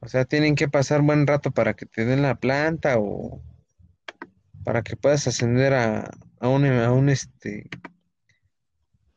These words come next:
pues puedas ascender, pues, ¿no? A, a, a más dinero, cosas así.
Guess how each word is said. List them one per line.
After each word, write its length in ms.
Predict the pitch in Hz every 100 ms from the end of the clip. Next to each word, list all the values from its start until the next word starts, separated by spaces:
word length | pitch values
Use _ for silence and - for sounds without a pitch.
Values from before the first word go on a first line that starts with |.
| _ _ _
pues 120 | -
puedas 280 | 180 220 -
ascender, 400 | 123 127 131 135
pues, 300 | - 117 107
¿no? 340 | 123 190 208 -
A, 40 |
a, 680 | 117 - - 107 107 104 - _ _
a 60 | -
más 200 | 120 127
dinero, 480 | 123 113 110 117 101
cosas 360 | - - 120 -
así. 340 | - 147 202